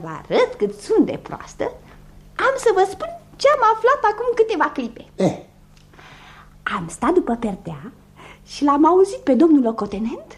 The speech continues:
Speaker 1: vorbind cu domnișoara Gianina. Au hotărât să facă nunta pe ascuns.
Speaker 2: Hmm?
Speaker 1: Și am auzit că le-ați dat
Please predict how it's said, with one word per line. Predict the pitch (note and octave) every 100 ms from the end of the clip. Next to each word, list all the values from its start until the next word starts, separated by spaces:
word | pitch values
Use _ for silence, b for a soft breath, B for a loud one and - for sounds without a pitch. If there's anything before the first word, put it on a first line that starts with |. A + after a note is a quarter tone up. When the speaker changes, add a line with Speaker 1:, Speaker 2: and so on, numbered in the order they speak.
| -
Speaker 1:
vorbind | C#4+ A#3 G#4 D5
cu | -
domnișoara | F4 D4+ - - A#4
Gianina. | F#4+ D4+ B3+ - - - - - - - - D4
Au | D#4+ -
hotărât | D#4 D4 D4 - B B B -
să | D4
facă | G4 A#4 F#4
nunta | A#4+ A#4+ A4+
pe | G#4
ascuns. | - - F#4+ E4+ -
Speaker 2:
Hmm? | A2 D3+ B B B
Speaker 1:
Și | G#4 C5+
am | A#4+
auzit | A#4+ A#4+ -
că | B4+
le-ați | A#4+ A4+
dat | C#5